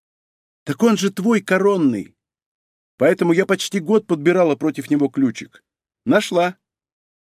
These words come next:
Блокировать полностью не могу, но заставить пройти вскользь научилась. Тоже мало приятного,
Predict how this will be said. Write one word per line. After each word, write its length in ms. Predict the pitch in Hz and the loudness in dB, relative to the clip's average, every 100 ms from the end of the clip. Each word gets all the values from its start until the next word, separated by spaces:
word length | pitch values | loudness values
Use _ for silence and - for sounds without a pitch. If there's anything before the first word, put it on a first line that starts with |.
| _ | _
Блокировать 640 | 104 147 - 254 233 214 | 0 0 2 2 2 0
полностью 480 | - 233 214 196 208 | 0 2 2 0 -2
не 100 | 208 | 0
могу, 460 | 214 190 165 113 - _ _ - | 0 2 2 2 -2 _ _ -2
но 100 | 139 | 0
заставить 420 | 170 - 180 147 | 2 2 0 0
пройти 320 | 165 160 180 | -2 -2 -4
вскользь 400 | 151 - 233 - | -8 -2 -2 0
научилась. 640 | 170 160 - 101 90 - - _ _ _ _ _ _ | 0 0 -2 -8 -8 -12 -20 _ _ _ _ _ _
Тоже 280 | 220 220 196 | 2 2 4
мало 260 | 196 185 170 | 2 2 2
приятного, 680 | 180 180 170 170 165 160 | 2 4 2 2 2 2